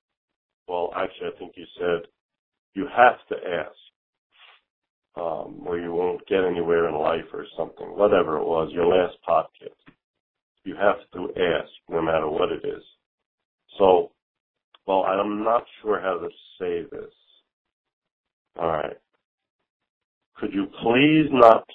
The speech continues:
play any more Canadian music? Um,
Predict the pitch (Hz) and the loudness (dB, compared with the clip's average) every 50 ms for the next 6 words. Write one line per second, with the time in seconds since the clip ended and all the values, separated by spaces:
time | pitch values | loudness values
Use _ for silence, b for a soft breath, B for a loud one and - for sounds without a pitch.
0 | - - 107 107 104 95 87 82 78 80 78 - _ - 92 90 92 98 98 95 | -2 2 2 4 4 4 2 0 -2 -6 -10 -14 _ -8 -6 -4 -4 -2 -4 -4
1 | 92 92 90 87 90 87 85 80 76 - _ - - 98 92 92 92 92 95 98 | -4 -4 -2 -2 -2 -2 -2 -4 -6 -12 _ -12 -10 -10 -8 -4 -2 -2 -2 -2
2 | 95 95 95 92 90 87 87 87 90 90 92 90 85 76 - - - - - _ | -2 -4 -4 -4 -4 -6 -8 -10 -10 -10 -10 -12 -12 -12 -12 -12 -12 -12 -12 _
3 | _ _ _ _ _ _ _ _ _ _ _ _ _ _ _ _ _ _ _ _ | _ _ _ _ _ _ _ _ _ _ _ _ _ _ _ _ _ _ _ _
4 | _ _ _ _ _ _ _ _ _ _ _ - 87 85 85 85 82 82 78 - | _ _ _ _ _ _ _ _ _ _ _ 0 2 4 4 6 4 2 0 -4
5 | - - | -8 -16